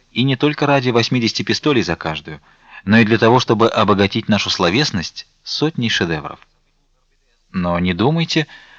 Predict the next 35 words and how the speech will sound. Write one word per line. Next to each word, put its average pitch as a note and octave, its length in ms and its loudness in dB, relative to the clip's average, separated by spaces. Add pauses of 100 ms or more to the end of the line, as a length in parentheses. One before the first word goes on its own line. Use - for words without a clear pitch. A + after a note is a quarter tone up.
(120)
важничая A#2 580 4
заявил A2 280 4
Ла G#2+ 100 4
Фонтен, A2 480 2
«что - 220 -6
я F#2 160 2
принёс A2 320 2
господину G2 460 0
суперинтенданту F#2 800 0
лишь G2 240 2
эту A2 240 0
идею A2+ 400 -2 (340)
и F2+ 180 -2
эти F2+ 160 -2
восемьдесят G#2 520 -2
пистолей». C3 500 -2 (1200)
«Ла F#2 140 0
Фонтен C#3 480 2
никак D#3+ 320 2
сегодня D#3+ 440 2
богач!» E3 600 2
вскричали - 520 -2
со F2+ 120 -4
всех E2+ 220 -8
сторон. D#2 340 -4 (1000)
«Да F2 160 -6
будет E3 240 0
благословенна G#2+ 680 2
мысль, G2+ 400 -4 (300)
способная A2 520 2
подарить F#2 400 0
меня F2 220 0
миллионом E2 540 -2
или F2+ 180 -6
двумя», E2+ 460 -2